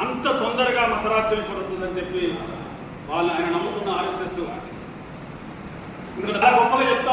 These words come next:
ఉన్నారు. వాళ్ళ ప్రచారం, వాళ్ళ WhatsApp ప్రచారం చిన్నది కాదు, చాలా పెద్ద ఎత్తున ప్రచారం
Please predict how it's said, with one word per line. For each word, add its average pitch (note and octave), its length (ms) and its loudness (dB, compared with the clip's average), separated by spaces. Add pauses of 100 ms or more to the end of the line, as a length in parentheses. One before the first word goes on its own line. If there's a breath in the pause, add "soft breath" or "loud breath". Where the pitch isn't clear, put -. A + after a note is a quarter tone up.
ఉన్నారు. F#3+ 220 2 (1500)
వాళ్ళ F#3+ 220 6 (120)
ప్రచారం, G#3+ 460 4 (720)
వాళ్ళ G3+ 200 4 (760)
WhatsApp A3 420 2 (2250)
ప్రచారం A3 460 4
చిన్నది A3+ 320 2
కాదు, G#3 240 4 (1500)
చాలా G3 160 2 (100)
పెద్ద - 240 -2 (160)
ఎత్తున C4 260 2 (1800)
ప్రచారం E3 360 0